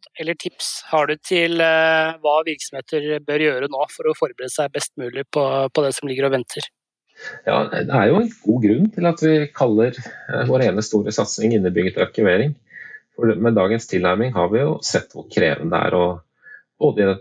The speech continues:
Speaker 2: identifisere og, og frigjøre informasjon fra systemer og programvare. Men hvis man allerede i arkitekturarbeidet og, og designet av nye systemer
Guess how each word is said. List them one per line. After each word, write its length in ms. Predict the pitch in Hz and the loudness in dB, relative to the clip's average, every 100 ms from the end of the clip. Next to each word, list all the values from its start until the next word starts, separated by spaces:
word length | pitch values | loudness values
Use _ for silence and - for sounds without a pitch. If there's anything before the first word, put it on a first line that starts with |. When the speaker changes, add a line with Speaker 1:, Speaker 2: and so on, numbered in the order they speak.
| - | 0
Speaker 2:
identifisere 840 | 110 107 107 120 143 - 80 78 | 2 2 0 -4 -2 0 2 2
og, 360 | 90 90 87 - | 2 2 2 -2
og 80 | 110 | -2
frigjøre 580 | 151 131 78 69 80 76 | 2 2 2 0 0 -2
informasjon 420 | - - 73 76 | -6 -8 -6 -6
fra 220 | - - | -4 -4
systemer 600 | - - - - 73 90 | -4 -4 -2 -2 -2 0
og 300 | 82 80 76 - | 2 0 -2 0
programvare. 540 | 90 76 73 87 120 _ _ _ _ - - - | 2 2 0 0 -2 _ _ _ _ -20 -18 -2
Men 120 | 127 | 2
hvis 260 | 101 - - | 2 2 -2
man 240 | 117 127 - _ _ _ - - | 0 0 -2 _ _ _ -14 0
allerede 680 | 104 104 123 123 90 120 110 | 2 4 4 4 2 0 0
i 300 | 107 110 - - _ | 2 2 2 -6 _
arkitekturarbeidet 1160 | 101 98 - - - 95 90 95 92 98 113 147 | -4 -2 -4 -4 -6 -2 0 2 2 2 2 0
og, 380 | 107 107 - - | 2 2 2 -4
og 100 | 104 | -2
designet 580 | 110 - - 82 82 120 | -2 0 0 0 0 0
av 140 | 120 | 2
nye 140 | 117 - | 0 0
systemer 540 | 113 - 98 131 165 | -4 -2 0 2 0